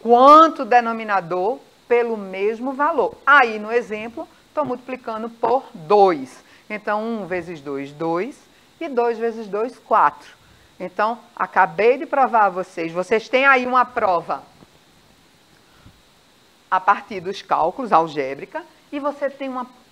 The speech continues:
prova visual. Olha, dividi em dois, peguei um de dois. Dividi em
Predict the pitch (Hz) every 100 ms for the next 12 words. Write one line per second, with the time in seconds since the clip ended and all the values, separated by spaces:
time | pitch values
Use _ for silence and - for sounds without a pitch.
0 | _ - 196 190 175 202 _ - - -
1 | 151 214 180 247 214 139 120 _ _ _
2 | _ _ - 196 170 135 127 _ _ _
3 | 170 165 180 147 156 202 185 170 175 196
4 | 254 - - 220 180 185 190 220 262 -
5 | _ - 269 311 359 311 311 190 170 139
6 | 131 - _ _ _ 180 240 208 233 175
7 | 190 226